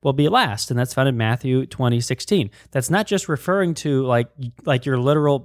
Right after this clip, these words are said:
place in line. Like, I know it's a line that we like to use all the time. Like, "Hey, like,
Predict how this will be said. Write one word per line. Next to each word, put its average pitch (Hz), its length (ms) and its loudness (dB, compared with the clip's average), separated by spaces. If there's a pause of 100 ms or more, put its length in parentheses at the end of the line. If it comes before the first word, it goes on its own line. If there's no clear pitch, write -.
(140)
place 143 400 0
in 127 260 -2
line. 117 340 2
Like, 104 160 -2
I 123 80 2
know 139 160 2
it's 127 140 0
a 135 80 2
line 123 240 2
that 120 100 -2
we 110 120 -2
like 117 200 -2
to - 100 -6
use 123 220 0
all 135 140 2
the 135 60 0
time. 151 200 0
Like, 139 160 2
"Hey, 220 460 0
like, 127 180 0